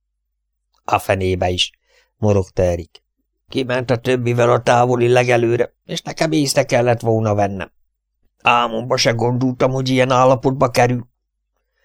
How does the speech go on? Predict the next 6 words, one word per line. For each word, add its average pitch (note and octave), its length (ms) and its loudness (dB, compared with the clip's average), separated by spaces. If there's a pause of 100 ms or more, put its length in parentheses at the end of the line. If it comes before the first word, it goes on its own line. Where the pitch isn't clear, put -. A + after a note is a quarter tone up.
(520)
Amikor E3 480 2
aktinobacellózis A#2+ 1200 2
támadja A#2 480 0
meg A2 160 2
a G#2 60 4
nyelvet, B2 560 2